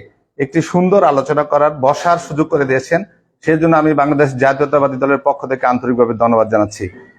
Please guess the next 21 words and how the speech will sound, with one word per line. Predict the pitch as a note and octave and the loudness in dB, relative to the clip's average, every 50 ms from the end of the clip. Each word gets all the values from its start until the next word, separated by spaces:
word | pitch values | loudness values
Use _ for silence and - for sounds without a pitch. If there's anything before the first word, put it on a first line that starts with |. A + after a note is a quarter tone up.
| _ _ _ _ _ _ - | _ _ _ _ _ _ 0
প্রিয় | E3 F3 | 2 2
নেতৃবৃন্দ, | E3+ F3 E3+ E3+ E3+ F3 F3+ F#3 F3+ F3+ | 4 2 0 0 0 0 2 2 4 4
আপনারা | D#3+ D#3 - F3 E3+ | 4 4 2 2 2
জানেন | D#3 D#3 D#3 E3 E3+ E3 | 4 4 2 2 2 2
যে | D#3 D#3+ D#3 D#3 - - - - - - | 2 2 2 2 0 -4 -12 -20 -10 -4
এই | C#3+ D3 C#3+ | -2 0 2
বৈষম্য | C3+ C#3+ D#3 D#3+ D#3+ - F#3 F3+ F#3 | 2 2 2 2 2 0 0 2 2
বিরোধী | F3 D#3+ D#3 E3+ D#3 F3 E3 | 0 2 0 0 0 0 -2
ছাত্র | - D#3 D3 - - E3+ | 0 -2 -2 -2 0 0
আন্দোলনের | D#3 D#3 D#3 D3 D3+ D#3 D#3 D3+ | 0 2 2 0 0 0 0 0
পর | D#3 - D#3+ D3+ C3+ | 0 2 2 2 2
একটি | C3+ C3 C3 D3+ D3 | 0 -2 -2 0 0
নতুন | D3 C#3+ D#3 D#3+ D#3 C#3 | 0 0 0 0 0 2
দেশ, | C#3+ D3 D#3 E3 E3 - - | 2 2 2 2 0 -2 -4
নতুন | D3 C#3 C3 C#3+ D#3 D3 | -4 -2 -2 -2 -4 -4
স্বাধীন | - D3 C#3+ C#3 D3 C3+ | -2 -4 -2 -2 0 0
রাষ্ট্র | C#3 C3+ - - D3+ | 0 -2 -2 -2 -2
পাওয়ার | C#3 C#3+ C#3+ D3 C#3+ | 0 2 2 2 2
পর | - E3+ F#3+ G#3+ A3 A3+ - - - _ _ _ _ _ - | 2 2 2 2 2 0 -4 -10 -20 _ _ _ _ _ -2
আমাদের | C3+ D#3 D#3+ D#3 E3+ E3 | 0 0 2 2 2 0
একটি | D#3+ D#3+ D#3+ F3 | 0 -2 -2 -4